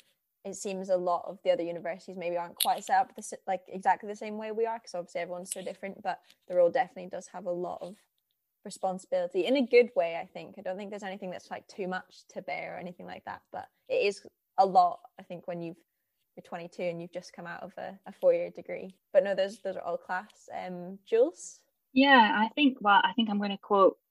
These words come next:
Speaker 2: ex-president Stu Fowley, uh, here in saying that this role is the best sort of internship you can have in kind of, like, sports administration, sports kind of management. It seems like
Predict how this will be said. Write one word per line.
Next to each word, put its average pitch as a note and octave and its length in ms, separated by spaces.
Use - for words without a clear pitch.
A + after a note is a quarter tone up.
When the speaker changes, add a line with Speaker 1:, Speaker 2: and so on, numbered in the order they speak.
Speaker 2:
ex-president G3 720
Stu G3 280
Fowley, F#3 640
uh, F#3 200
here F3 220
in F3+ 300
saying F3 380
that E3 280
this F3 460
role F#3 440
is F3+ 680
the F#3+ 100
best - 600
sort - 180
of F3 80
internship G3+ 640
you F#3 100
can G3 160
have E3+ 380
in F3+ 160
kind F3 180
of, F3 120
like, - 180
sports - 640
administration, F3 1000
sports - 580
kind - 160
of F3 100
management. F3 680
It G#3+ 80
seems A#3 340
like G3+ 220